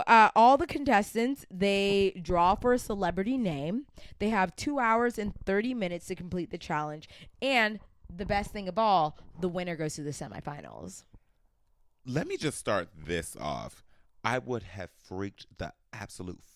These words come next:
Speaker 2: fuck out if I had to not only go into this competition
Speaker 1: Mm-hmm.
Speaker 2: not knowing what I'm gonna do, but then what if you just get a celebrity you really don't know?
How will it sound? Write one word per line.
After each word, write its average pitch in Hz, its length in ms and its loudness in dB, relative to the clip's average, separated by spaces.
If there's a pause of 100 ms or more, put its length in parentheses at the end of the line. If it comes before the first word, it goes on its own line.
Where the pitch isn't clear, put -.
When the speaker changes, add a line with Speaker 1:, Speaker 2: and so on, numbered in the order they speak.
Speaker 2:
fuck 87 280 -12 (140)
out - 360 -20 (360)
if 95 220 -4 (760)
I 117 120 2
had 113 320 -8
to 107 420 -10
not 95 500 -4 (600)
only 110 280 -6
go 90 280 -8
into 95 160 -12
this 85 160 -14
competition 82 800 -12
Speaker 1:
Mm-hmm. 160 240 -14 (360)
Speaker 2:
not 87 260 -10
knowing 82 340 -12
what 87 120 -12
I'm 90 100 -12
gonna 98 240 -14
do, 101 380 -12 (400)
but 95 120 -8 (140)
then 104 320 -4 (140)
what 107 140 -6
if 127 140 -12
you 131 60 -14
just 113 240 -16
get 101 160 -14
a 117 40 -16
celebrity 92 440 -14
you 85 100 -12
really 85 260 -10
don't 76 200 -12
know? 78 300 -12